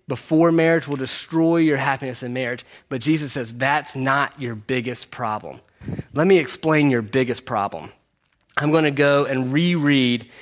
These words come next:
Matthew five twenty-seven through thirty. I'll just actually start in twenty-nine.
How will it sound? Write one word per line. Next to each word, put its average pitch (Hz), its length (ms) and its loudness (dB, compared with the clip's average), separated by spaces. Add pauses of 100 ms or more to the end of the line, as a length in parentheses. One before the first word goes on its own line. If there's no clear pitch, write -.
(120)
Matthew 123 340 -4
five 117 340 -2
twenty-seven 113 520 -8
through 113 180 -12
thirty. 113 420 -10 (1400)
I'll 165 100 2
just 175 140 -2
actually 151 240 -2
start 139 220 2
in 123 80 -2
twenty-nine. 123 600 -4